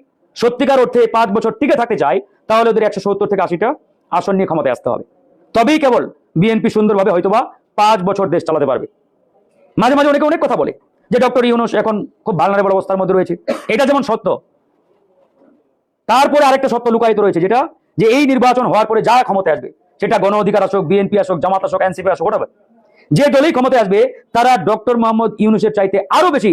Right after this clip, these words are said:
চ্যালেঞ্জিং সময় পার করতে হবে তাদের। এই সরকার যত না চ্যালেঞ্জ ফেস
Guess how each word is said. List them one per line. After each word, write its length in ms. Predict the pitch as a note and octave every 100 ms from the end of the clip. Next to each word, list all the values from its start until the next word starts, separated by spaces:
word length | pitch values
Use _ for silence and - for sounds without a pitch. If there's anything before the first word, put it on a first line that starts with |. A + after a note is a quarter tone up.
| - _ _ -
চ্যালেঞ্জিং 380 | A#3 A#3+ A#3 A#3 F#3
সময় 160 | F#3+
পার 100 | F3+ D#3
করতে 120 | C#3+
হবে 100 | C#3
তাদের। 140 | B2 - _ _ _ _ _ _ -
এই 120 | A3 A3+
সরকার 200 | B3 A#3+ G3+
যত 100 | B3 B3
না 80 | A#3 - - _ -
চ্যালেঞ্জ 340 | A3+ C4+ C4+ F3 G3+
ফেস 160 | A#3